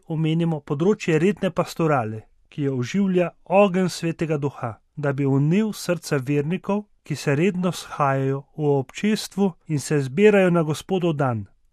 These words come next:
da bi se hranili z njegovo besedo in s kruhom večnega življenja. V to področje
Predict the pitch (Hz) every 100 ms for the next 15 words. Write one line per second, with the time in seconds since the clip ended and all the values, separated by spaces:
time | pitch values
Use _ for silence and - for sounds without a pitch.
0 | _ 139 123 123 - 120 - - 147 135
1 | 143 185 165 135 147 135 135 131 123 117
2 | 117 - 175 180 196 - _ 147 131 -
3 | 214 220 - 196 196 _ 139 156 - -
4 | 180 170 160 185 156 117 113 110 - _
5 | _ - 135 - 262 202 151 131 131 -
6 | 185